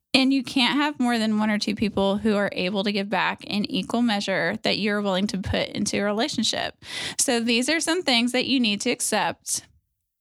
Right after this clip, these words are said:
Sorry in advance. You should accept that people might actually understand you and like you, and it could be that you are lovable and that you are enough.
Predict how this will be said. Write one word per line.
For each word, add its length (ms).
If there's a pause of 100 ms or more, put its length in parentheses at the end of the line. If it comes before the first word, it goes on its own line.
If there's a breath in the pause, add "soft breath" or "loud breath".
(680)
Sorry 360
in 100
advance. 600 (640 loud breath)
You 160
should 220
accept 400
that 240
people 520
might 220
actually 520
understand 640
you 120
and 180
like 240
you, 220
and 200
it 100
could 380
be 480 (140)
that 160
you 320
are 340
lovable 680
and 160
that 120
you 280
are 420
enough. 640